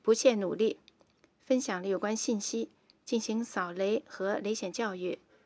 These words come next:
的信息。扫雷努力继续通过军方和民事方面的合同商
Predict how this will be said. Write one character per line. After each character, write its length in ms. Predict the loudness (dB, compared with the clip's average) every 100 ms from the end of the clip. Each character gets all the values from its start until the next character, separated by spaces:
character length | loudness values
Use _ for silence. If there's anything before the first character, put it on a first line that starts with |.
| _ -16
的 220 | -14 -10
信 180 | -6 -6
息。 280 | -4 -6 -8 _ -20 _ _ _
扫 180 | -4 0
雷 200 | 4 6
努 160 | 4 2
力 240 | 0 0 _ -8
继 160 | -6
续 160 | -2 -2
通 240 | -2 -2
过 320 | 2 2 2 0
军 260 | 0 0
方 340 | 0 -4 -4 -6
和 440 | -4 0 0 -2 -10 _ _ _ _ -14 -4
民 340 | -2 0 -2 -4 -4
事 460 | -2 2 2 2
方 240 | 0 0 0
面 340 | 0 -2 -2
的 340 | -2 -2 -4
合 180 | -4 -4
同 180 | -2 -2
商 340 | -2 -2 -2